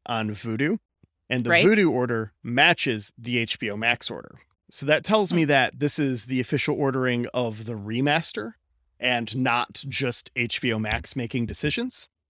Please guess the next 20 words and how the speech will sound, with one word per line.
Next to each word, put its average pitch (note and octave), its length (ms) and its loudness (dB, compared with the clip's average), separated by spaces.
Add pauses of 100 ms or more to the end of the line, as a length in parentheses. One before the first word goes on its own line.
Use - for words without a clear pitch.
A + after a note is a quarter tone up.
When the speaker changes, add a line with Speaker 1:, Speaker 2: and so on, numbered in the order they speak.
(120)
Speaker 1:
Okay. G3 320 -6 (180)
Speaker 2:
Which C#3+ 300 0 (360)
does G3+ 540 2
lead E3+ 280 0
me E3 140 6
to D3 120 -6
believe C3 580 0 (280)
that B2 460 0
it B2+ 140 -2
might C3+ 360 0 (120)
actually A#2+ 600 0
be G#2+ 500 -6 (220)
something A#2 420 -2
from A#2+ 280 -2
J A2+ 200 0
M G#2 160 -4
S C3 340 -4 (100)
in A#2 160 -6
some A2 340 -4
regard. A2+ 420 -4